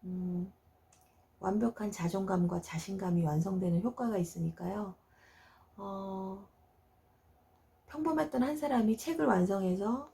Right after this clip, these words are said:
완벽한 정체성을 갖게 되는 그런 과정이 이 책에 담겨 있으니까요. 이 책도 한번, 어, 관심 있게 한번 살펴봐 주시기를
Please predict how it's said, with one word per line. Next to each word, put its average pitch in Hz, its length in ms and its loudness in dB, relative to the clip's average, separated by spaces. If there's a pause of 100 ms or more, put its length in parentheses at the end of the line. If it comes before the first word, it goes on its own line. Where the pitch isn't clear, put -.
(140)
완벽한 202 400 0
정체성을 196 560 -2
갖게 170 320 -6
되는 170 220 2
그런 170 220 0
과정이 175 580 -4
이 185 200 -6
책에 214 520 -4
담겨 170 320 -2
있으니까요. 185 680 -6
이 190 120 -10
책도 - 280 -14
한번, 185 380 -4 (680)
어, 165 440 -2 (380)
관심 185 680 -4
있게 185 580 -4 (720)
한번 196 520 -6 (240)
살펴봐 240 460 -6
주시기를 180 720 -6